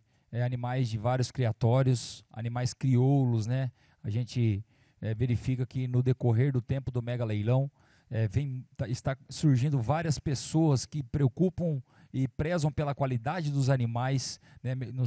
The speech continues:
no melhoramento genético, fazendo inseminação artificial, é, colocando touros melhoradores, Nelore P O, buscando sempre ter o melhor produto pra colocar na prateleira, né? E o Mega Leilão, eu digo que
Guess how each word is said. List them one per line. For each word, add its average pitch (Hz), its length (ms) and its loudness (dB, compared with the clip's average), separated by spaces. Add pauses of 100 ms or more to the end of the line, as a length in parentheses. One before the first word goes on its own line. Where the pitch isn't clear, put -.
(120)
no 123 100 2
melhoramento 127 500 0
genético, 120 640 -4 (200)
fazendo 123 260 0
inseminação 131 580 -2
artificial, 120 760 0 (320)
é, 120 560 0
colocando 135 400 2
touros 147 500 6
melhoradores, 123 720 2
Nelore 123 280 2
P 104 180 -4
O, 127 340 4 (300)
buscando 135 560 0
sempre 156 420 -2
ter 147 140 -4
o 151 80 -2
melhor 147 300 -2
produto 147 640 0 (240)
pra 139 160 -6
colocar 143 300 0
na 139 100 -4
prateleira, 127 640 2
né? 120 160 0 (220)
E 123 40 -2
o 131 60 4
Mega 156 220 0
Leilão, 160 600 2
eu 147 140 4
digo 156 320 4
que 127 540 4